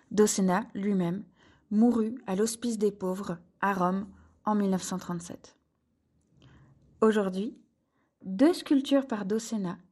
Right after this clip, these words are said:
sont dans une exposition permanente, à la, l'exposition Frick à Pittsburgh. Ils étaient supposés à l'origine apparaître comme s'ils avaient été produits pour une, euh, église de la Renaissance et produits par Simone Martini.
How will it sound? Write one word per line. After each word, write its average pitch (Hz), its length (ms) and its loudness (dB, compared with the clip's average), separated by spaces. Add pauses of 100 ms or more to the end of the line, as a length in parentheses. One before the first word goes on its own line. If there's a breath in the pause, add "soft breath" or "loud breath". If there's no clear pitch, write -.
(280)
sont - 180 -2
dans 240 140 6
une 226 160 4
exposition 247 640 0
permanente, 226 720 -2 (640)
à 202 80 -4
la, 196 180 2
l'exposition 233 640 0
Frick - 600 -8 (540)
à 202 100 -2
Pittsburgh. 180 680 -4 (960 soft breath)
Ils 196 160 -2
étaient 226 180 4
supposés 233 480 0
à 240 60 0
l'origine 196 420 -2
apparaître 185 560 -4 (360 soft breath)
comme 269 180 4
s'ils 240 360 -2
avaient 196 200 0
été 214 400 -6 (320)
produits 233 320 2
pour 214 220 -2
une, 185 200 0
euh, 175 260 -4 (340)
église 226 580 0 (340)
de 208 80 -2
la 202 120 2
Renaissance 202 800 -4
et 220 60 -4
produits 214 320 -2
par 208 200 -4
Simone 220 400 0
Martini. 185 520 -6